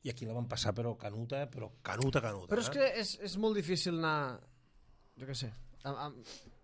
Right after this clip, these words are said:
Speaker 2: <clears throat> digueu, en, en eliminatòria guanyada o en prepotència i tal, perquè te'n dones compte de que vens de Granada i, i és a punt de perdre o empatar, perquè, perquè la segona part s'espavilen, però la primera, un a zero, Sant Roca, Sant, bum, bum, bum, i,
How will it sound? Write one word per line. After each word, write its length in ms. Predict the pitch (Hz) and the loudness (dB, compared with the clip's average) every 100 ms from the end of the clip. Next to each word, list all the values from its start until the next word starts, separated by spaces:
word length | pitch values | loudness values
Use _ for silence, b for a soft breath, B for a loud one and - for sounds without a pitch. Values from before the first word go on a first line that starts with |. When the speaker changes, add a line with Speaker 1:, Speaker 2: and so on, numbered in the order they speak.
| _ _ _ _ - | _ _ _ _ 2
Speaker 2:
<clears throat> 340 | - 180 147 | 8 8 8
digueu, 240 | 151 147 143 | 4 2 4
en, 80 | 139 131 | 2 2
en 80 | 139 | 2
eliminatòria 400 | 139 139 135 139 | 4 4 4 4
guanyada 340 | 117 123 185 | 4 6 8
o 60 | 160 | 8
en 60 | 139 | 8
prepotència 460 | 143 127 131 120 | 4 2 -2 -2
i 20 | 123 | 0
tal, 140 | 139 | 2
perquè 220 | 185 202 - b b b | 2 -2 -6 b b b
te'n 120 | 180 165 | -2 2
dones 240 | 185 165 | 4 2
compte 240 | 147 131 185 | 0 0 0
de 80 | 214 | 2
que 80 | 214 | 0
vens 300 | 160 202 180 | 2 2 4
de 80 | 185 | 2
Granada 440 | 156 127 123 156 - b b b b - | 2 2 0 -2 -6 b b b b -4
i, 80 | 220 | 2
i 300 | 240 196 262 | 2 6 6
és 140 | 240 214 | 8 8
a 100 | 202 | 8
punt 140 | 165 | 8
de 80 | 147 | 6
perdre 280 | 127 131 123 | 6 4 2
o 20 | |
empatar, 380 | 110 - - 190 302 - | -2 -4 2 4 2 0
perquè, 380 | 160 147 156 123 | 0 2 0 0
perquè 220 | 151 147 | -2 0
la 60 | 139 | 0
segona 220 | 143 135 | 0 -2
part 160 | 127 123 | 0 0
s'espavilen, 540 | 151 - 226 156 240 | 0 4 4 6 4
però 80 | 226 | 6
la 100 | 160 | 4
primera, 380 | 135 135 131 170 214 | 2 0 2 6 8
un 80 | 202 | 8
a 80 | 175 | 8
zero, 600 | 196 208 170 147 143 147 | 10 10 10 6 4 2
Sant 220 | 175 170 | 4 8
Roca, 180 | 180 175 165 | 10 10 6
Sant, 140 | 165 | 4
bum, 220 | 165 180 170 | 6 8 8
bum, 100 | 160 | 10
bum, 240 | 262 320 294 | 10 8 4
i, 60 | 220 | -2